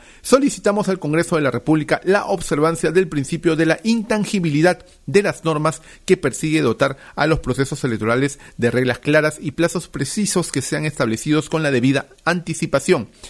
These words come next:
y del principio de seguridad jurídica en los procesos electorales conforme se estableció en la Ley treinta seis ocho dos. Este es un comunicado conjunto, como les digo, de los organismos electorales, Jurado Nacional de Elecciones, la ompe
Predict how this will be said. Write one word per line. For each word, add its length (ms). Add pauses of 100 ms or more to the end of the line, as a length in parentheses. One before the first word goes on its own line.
(240)
y 120
del 200
principio 500
de 120
seguridad 560
jurídica 800 (200)
en 140
los 100
procesos 460
electorales 500
conforme 480
se 120
estableció 440
en 80
la 60
Ley 240 (240)
treinta 480 (180)
seis 460 (160)
ocho 360
dos. 360
Este 180
es 100
un 100
comunicado 580
conjunto, 520
como 180
les 140
digo, 280 (560)
de 420
los 220
organismos 720
electorales, 560
Jurado 300
Nacional 340
de 60
Elecciones, 640
la 200
ompe 380